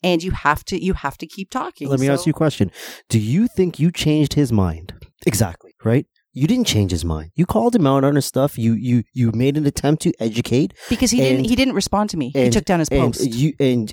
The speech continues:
Speaker 2: and you feel it didn't change his mind, right? So that I, I, I'm, I'm all for, I'm
Speaker 1: Do
Speaker 2: all,
Speaker 1: I feel
Speaker 2: I'm
Speaker 1: I'll
Speaker 2: all
Speaker 1: never
Speaker 2: for,
Speaker 1: change his
Speaker 2: I'm
Speaker 1: mind?
Speaker 2: all
Speaker 1: I
Speaker 2: for
Speaker 1: don't know.
Speaker 2: kumbaya,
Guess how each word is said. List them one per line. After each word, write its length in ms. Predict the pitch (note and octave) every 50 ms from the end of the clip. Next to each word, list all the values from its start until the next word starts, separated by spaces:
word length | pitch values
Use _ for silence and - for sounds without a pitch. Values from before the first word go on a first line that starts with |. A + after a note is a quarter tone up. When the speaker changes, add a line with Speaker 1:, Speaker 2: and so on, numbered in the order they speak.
| -
Speaker 2:
and 220 | - B2 A#2+ A2+ G#2
you 400 | G#2+ G#2+ A2+ B2+ D#3 F#3 G3 G3
feel 560 | - - - A#2 G#2 G2 F#2 G2 G#2 G#2+ - _ - - - _ -
it 140 | - F2+
didn't 260 | - A#2+ A#2+ A2+ B2+ F#2+
change 300 | - G2 F#2+ F#2+ F2+ F2+
his 140 | F#2 E2+
mind, 280 | E2+ E2+ D2+ D#2+ - - _ _ _ _ _ _ _ _ _ _ _ _ _ _ _ _ _ _
right? 240 | - F#2 F#2+ G#2+ C#3 - _ - - _
So 220 | - - - B2+ B2
that 220 | A#2 B2+ C3+ - -
I, 420 | C#3 B2 B2 - - D3+ C#3 B2 -
I, 200 | A#2+ B2 B2 D3
I'm, 100 | F#3 A3+
I'm 280 | - - F#3+ A3 A#3+
all 160 | A#3+ A#3+ B3 B3+
for, 220 | A#3 - G#3+ -
I'm 100 | - E3+ F3+
Speaker 1:
Do 80 | F3+
Speaker 2:
all, 80 | F#3 G#3+ G#3+ A3+ A3 -
Speaker 1:
I 20 |
feel 220 | A#3+ A#3 A3+ A3+ G#3
Speaker 2:
I'm 80 | F3
Speaker 1:
I'll 80 | F3+ F#3
Speaker 2:
all 80 | G#3 A3
Speaker 1:
never 220 | - - G#3+ G#3 F#3+
Speaker 2:
for, 20 | F3+
Speaker 1:
change 200 | A#3 A3+ A3+ -
his 120 | A#3 A3+ -
Speaker 2:
I'm 60 | A#3
Speaker 1:
mind? 120 | - F#3+
Speaker 2:
all 60 | G#3+ A3+
Speaker 1:
I 20 |
Speaker 2:
for 140 | G#3+ - G#3
Speaker 1:
don't 140 | G3 - -
know. 120 | G3+ F#3
Speaker 2:
kumbaya, 480 | F3 F#2+ F#2+ - G#2+ G2+ F#2+ - -